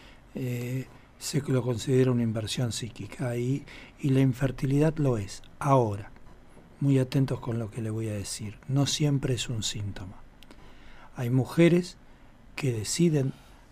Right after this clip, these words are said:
no ser madres, que deciden no tener hijos en función de su carrera, en función de su realización personal, en función de su proyecto de vida, y no lo viven como un síntoma. Por, por ende,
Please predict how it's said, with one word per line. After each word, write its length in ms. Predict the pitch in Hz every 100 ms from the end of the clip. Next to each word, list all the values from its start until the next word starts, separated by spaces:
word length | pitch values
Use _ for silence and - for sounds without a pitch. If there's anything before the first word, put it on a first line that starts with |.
| -
no 240 | 127 123
ser 280 | - 127 120
madres, 580 | 147 160 131 123 127 - - -
que 160 | - 123
deciden 640 | 110 - - 151 139 135 - - - - -
no 220 | 139 131
tener 320 | 127 127 120 131
hijos 540 | 160 - 147 139 - -
en 180 | 120 107
función 480 | 117 104 - 117
de 80 | 110
su 160 | 101 -
carrera, 540 | 120 117 143 147 143
en 100 | 139
función 400 | 117 117 - 131
de 80 | 117
su 140 | -
realización 640 | 117 120 107 120 - 139 117
personal, 760 | 113 - 117 120 139 139 135 - - - - -
en 140 | 135 120
función 380 | 135 113 143
de 80 | 135
su 140 | 110 123
proyecto 500 | 117 120 123 - 120
de 140 | 113
vida, 420 | 135 139 127 127 - - -
y 120 | 135
no 280 | 131 143 156
lo 160 | 147
viven 400 | 131 135 120 107
como 240 | 104 104 101
un 140 | 95
síntoma. 560 | - 101 95 104 101 98 -
Por, 260 | 127 120 135
por 320 | - 139 139
ende, 400 | 151 135 123 135